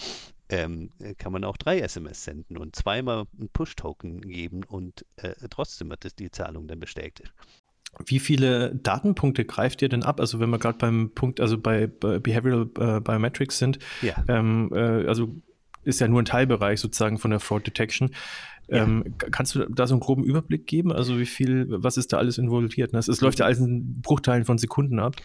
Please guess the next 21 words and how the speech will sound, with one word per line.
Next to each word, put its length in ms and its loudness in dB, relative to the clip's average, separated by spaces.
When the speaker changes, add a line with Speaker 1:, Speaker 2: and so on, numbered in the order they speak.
Speaker 1:
Das 180 -2
ist, 180 -8
das 160 -2
ist 200 -2
richtig. 380 -6
Und 120 -2
unsere 320 0
Lösung 580 -2
hat 260 -8
schon, 240 -2
bevor 640 -2
wir 200 -2
Behavioral 540 -4
Biometrics 720 -12
benutzt 480 -6
haben, 320 -10
hatten 300 -10
wir 180 -4
schon 340 -8
ungefähr 440 -4
zweihundert 680 -6